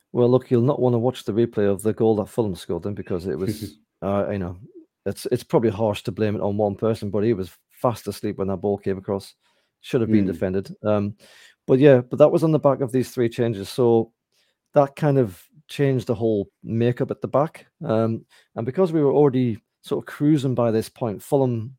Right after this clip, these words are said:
Speaker 1: started to come a little bit more into the game. They found a bit more space. Newcastle weren't pressing as much anymore. And on the eighty-eighth minute, we unfortunately lose the clean sheet, which would have been the icing on the cake, really,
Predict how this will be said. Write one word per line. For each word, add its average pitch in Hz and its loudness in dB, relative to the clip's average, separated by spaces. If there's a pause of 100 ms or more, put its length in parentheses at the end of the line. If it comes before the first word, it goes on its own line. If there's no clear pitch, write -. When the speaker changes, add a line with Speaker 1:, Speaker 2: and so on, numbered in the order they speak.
(120)
Speaker 1:
started 123 2
to 110 -8
come 117 -4
a - -2
little 110 2
bit 98 -4
more 110 -2
into 92 -8
the 104 -8
game. 131 -2
They 104 -6
found 98 -8
a 92 -10
bit 113 -4
more 98 -6
space. 113 -4
Newcastle 110 -6
weren't 107 -2
pressing 113 -8 (840)
as 110 -2
much 123 -2
anymore. 131 0 (520)
And 127 2 (460)
on 156 2
the 135 0
eighty-eighth 135 0
minute, 104 -6 (220)
we 107 -4 (360)
unfortunately 127 0
lose 123 -2
the 107 -2 (140)
clean 151 0
sheet, - -8 (160)
which 101 -12
would 113 -2
have 104 -6
been 107 -4
the 101 0
icing 117 -4
on 107 -4
the 101 -6
cake, 110 -4
really, 110 -4